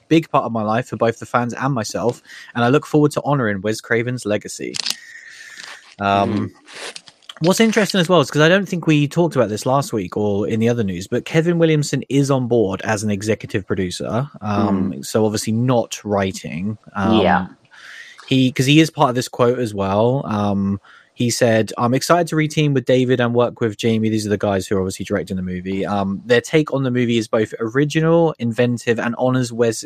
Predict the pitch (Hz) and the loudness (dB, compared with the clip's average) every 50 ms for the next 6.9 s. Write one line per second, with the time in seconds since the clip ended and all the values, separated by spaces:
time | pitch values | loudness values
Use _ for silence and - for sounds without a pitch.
0 | - - 110 113 107 107 107 101 120 120 120 113 110 - 107 104 104 101 98 104 | -8 -4 -2 -2 -2 -2 -2 -2 0 0 0 -2 -4 -6 -4 -4 -2 -2 -2 -2
1 | 107 113 117 - - 120 120 117 127 117 101 78 - - _ - - - - - | -2 -2 -4 -4 -4 -2 0 0 0 0 0 -4 -6 -12 _ -20 -20 -20 -20 -20
2 | - - - - - 113 110 107 107 113 - 113 117 131 143 160 165 151 151 143 | -20 -20 -10 -6 -4 -2 -2 -2 -2 -4 -2 2 2 4 4 6 4 4 4 2
3 | 117 123 117 123 113 - - - 127 127 123 120 - - 135 127 117 113 104 92 | 0 0 -2 -2 -4 -4 0 0 2 2 2 0 0 0 2 2 2 2 -2 -2
4 | 98 98 95 95 98 - - - 92 95 101 107 101 73 - 101 101 98 95 95 | -2 -2 -2 -4 -4 -6 -8 -6 -4 -4 -2 -4 -4 -4 -4 -4 -2 -4 -4 -6
5 | 92 _ - - 123 110 101 110 110 104 98 95 98 110 104 98 101 98 101 95 | -12 _ -8 -2 -2 -2 -2 -2 -6 -6 -6 -2 0 0 2 2 0 -2 -6 -6
6 | - 98 98 - - 107 98 92 104 98 95 92 95 90 95 107 110 | -6 -6 -8 -6 -6 -6 -4 -2 0 0 0 0 -2 -2 -2 -4 -4